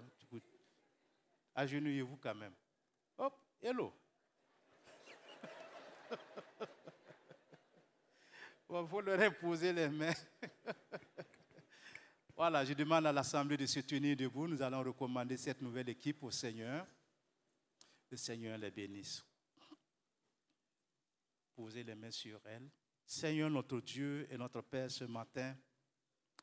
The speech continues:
quelle grâce de pouvoir te présenter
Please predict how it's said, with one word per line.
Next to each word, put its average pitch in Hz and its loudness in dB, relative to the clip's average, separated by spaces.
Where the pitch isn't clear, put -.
quelle 120 2
grâce 113 0
de 127 -6
pouvoir 117 -2
te 117 -10
présenter 120 -4